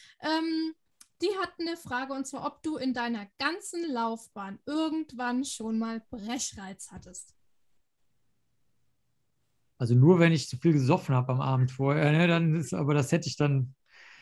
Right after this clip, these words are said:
Speaker 2: also das hab ich früher, also ich muss dazu sagen, ich trinke eigentlich überhaupt keinen Alkohol mehr. Also ich komme aus einer Zeit, in der, ähm, in der das normal war, da hast du freitags oder samstags abends hast du als,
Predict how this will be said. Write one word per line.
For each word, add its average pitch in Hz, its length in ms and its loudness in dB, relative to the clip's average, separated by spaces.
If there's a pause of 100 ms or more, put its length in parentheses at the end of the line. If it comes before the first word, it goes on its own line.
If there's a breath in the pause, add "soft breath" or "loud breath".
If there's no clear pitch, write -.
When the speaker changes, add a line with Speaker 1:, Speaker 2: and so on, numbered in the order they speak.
(360 soft breath)
Speaker 2:
also 135 180 2
das 139 160 4
hab 170 80 6
ich 147 100 4
früher, 180 220 10
also 143 140 4
ich 139 100 -2
muss 175 160 4
dazu 139 240 -4
sagen, 151 260 6
ich 139 220 0
trinke 175 340 0
eigentlich 139 200 0
überhaupt 139 260 2
keinen 135 120 0
Alkohol 135 280 2
mehr. 147 100 4
Also 135 120 2
ich 127 80 -2
komme 165 160 4
aus 139 100 2
einer 127 100 2
Zeit, 147 280 2
in 135 80 2
der, 147 280 4 (380 loud breath)
ähm, 139 220 4
in 135 100 2
der 147 100 6
das 151 140 2
normal 131 400 6
war, 139 220 4
da 127 100 2
hast 131 160 2
du 127 60 -10
freitags 135 420 0
oder 123 120 0
samstags 131 400 -2
abends 139 320 0
hast 127 180 -2
du 143 60 -4
als, 131 420 -6